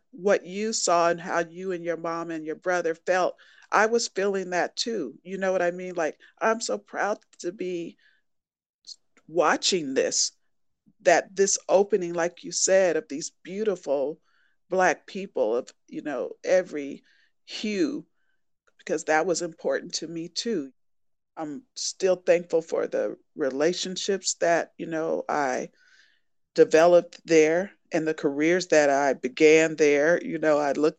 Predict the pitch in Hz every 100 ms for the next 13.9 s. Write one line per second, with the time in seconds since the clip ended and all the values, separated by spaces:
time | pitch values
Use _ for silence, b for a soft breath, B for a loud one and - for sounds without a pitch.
0 | - 156 170 - - 185 - 143 - _
1 | _ - _ 160 160 156 160 151 - -
2 | 170 147 131 - 165 170 160 160 147 143
3 | 160 160 - - _ _ _ _ _ _
4 | _ 185 165 - - 160 160 170 - -
5 | 165 160 160 - 156 147 120 - 98 113
6 | - _ 156 151 139 143 165 - - 135
7 | 131 151 - b b b b _ _ -
8 | 165 151 165 170 143 156 147 156 - -
9 | 147 120 - _ 160 143 131 135 - 156
10 | 143 139 143 - 160 170 165 156 - 190
11 | 175 165 170 - 165 147 147 b b b
12 | b _ _ 165 143 131 - 170 160 -
13 | 165 151 156 160 131 120 - 131 117